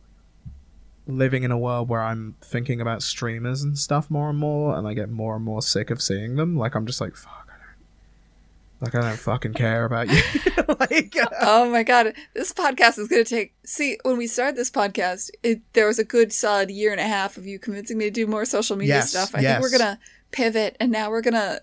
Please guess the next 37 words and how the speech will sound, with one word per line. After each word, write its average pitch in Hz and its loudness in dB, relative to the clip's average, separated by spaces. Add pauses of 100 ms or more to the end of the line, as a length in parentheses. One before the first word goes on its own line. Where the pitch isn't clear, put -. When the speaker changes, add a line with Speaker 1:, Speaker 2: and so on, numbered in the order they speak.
(140)
Speaker 2:
it's 262 -2
gonna 226 2
be 240 -2
a 220 -4
year 220 4
and 214 2
a - 2
half 226 2
of 202 -12
me 220 0
convincing 208 -6
you 202 -6
to 202 -4
do 196 -4
less 185 -2
of 190 -8
it 180 -4 (100)
for - -6
the 214 -2
sake 185 0
of 196 -2
your 208 2
sanity. 170 0
Speaker 1:
Maybe. 208 2 (340)
Like, 160 -2
I've, 165 -2
I 170 0
have 226 -2
just, 170 -6 (160)
I, 147 -2
like, 123 -4
this 143 -4
is 135 -6
where 127 -4
I 123 -4
went. 117 -4
I 139 -2